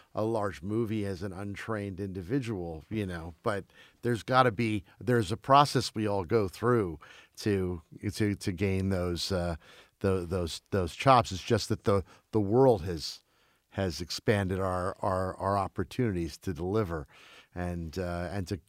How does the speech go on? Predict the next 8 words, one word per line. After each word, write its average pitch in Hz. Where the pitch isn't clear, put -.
to -
create, 110
as 95
you 95
refer 101
to 98
it, 85
this, 92